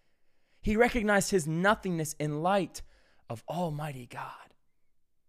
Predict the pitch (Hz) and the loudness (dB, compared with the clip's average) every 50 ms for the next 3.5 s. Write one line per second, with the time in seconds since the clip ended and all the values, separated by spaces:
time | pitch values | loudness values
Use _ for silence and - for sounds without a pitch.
0 | _ _ _ _ _ _ _ _ _ _ _ _ _ _ _ - 151 185 190 190 | _ _ _ _ _ _ _ _ _ _ _ _ _ _ _ 2 4 4 6 6
1 | 196 214 247 277 277 262 202 156 131 123 - - - 156 147 131 - - 208 202 | 6 6 6 8 8 8 6 4 2 0 -2 -4 -4 -4 -4 -2 -2 -2 0 0
2 | 196 185 170 160 165 165 170 165 151 131 151 147 156 156 151 139 139 127 120 147 | 0 0 0 0 2 2 0 0 -2 -2 -2 0 0 0 0 0 -2 -4 -4 -6
3 | 147 143 135 127 - 135 127 - - - | -6 -8 -8 -10 -14 -18 -20 -20 -20 -20